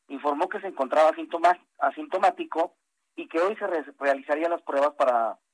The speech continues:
confirmar si también era positivo. Pues, Javier, este lunes el director general de los servicios de salud en el estado, Miguel Ángel Lutzow, dio a conocer que el mandatario potosino dio negativo a las pruebas de anticuerpos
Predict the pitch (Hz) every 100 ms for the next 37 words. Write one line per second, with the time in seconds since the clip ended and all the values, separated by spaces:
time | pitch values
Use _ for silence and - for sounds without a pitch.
0 | _ 139 131 135 131 156 - - 120 120
1 | 123 - - - - - - - - _
2 | _ _ _ _ - 156 165 - 240 -
3 | - - 190 175 185 196 160 139 131 -
4 | 143 147 131 139 139 120 113 120 127 139
5 | 113 120 120 147 - _ _ _ - 127
6 | 120 117 - 139 143 170 139 123 139 131
7 | 123 - - 135 - - _ _ _ _
8 | _ 254 330 - 185 - 185 - 147 131
9 | 127 131 160 175 175 139 131 - 156 139
10 | 147 151 135 131 143 147 139 123 143 139
11 | 139 127 120 123 - 147 - 135 131